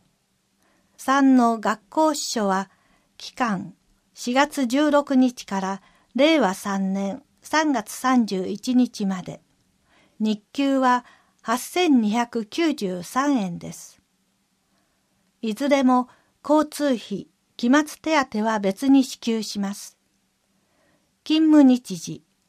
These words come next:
週五日、午前八時三十分から午後四時四十五分。選考日、四月八日水曜日。選考方法、面接。詳しくは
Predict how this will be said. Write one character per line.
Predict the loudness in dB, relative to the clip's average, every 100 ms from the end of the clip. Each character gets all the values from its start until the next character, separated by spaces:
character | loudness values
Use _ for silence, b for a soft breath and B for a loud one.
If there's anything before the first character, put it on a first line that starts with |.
| _ _
週 | -8 -2 -2
五 | -2 -6 -12 -14
日、 | -14 -14 _ _ _ _ _ _
午 | 0 0
前 | 2 -2
八 | -2 -4 -4
時 | -4
三 | -2 2 2
十 | 2 -4
分 | -4 -4 -4
か | -4
ら | -2 -2 -4 _
午 | 0 2
後 | 2
四 | 0 0
時 | -2
四 | 0 4 2
十 | 0 -8 -8
五 | -8
分。 | -10 -10 -16 _ _ _ _ _ _ _ _ _ _ _ _
選 | -2 2 2 0
考 | 0 0
日、 | -2 -10 -18 _ _ _ _ -14
四 | -6 0
月 | 0 0 -2
八 | -2 -2
日 | -4 -8 -8 _
水 | -8 -2 -2 -2
曜 | -4 -6
日。 | -12 -20 _ _ _ _ _ _ _ _ _
選 | -6 0 2 2
考 | 4 4
方 | 4 0 0
法、 | -4 -8 -8 -12 _ -6
面 | 0 0
接。 | -2 -6 -10 -12 -20 -20 _ _ _ _ _ _ _ _ _ _
詳 | 0 2
し | 2 -2
く | -4
は | -2 -2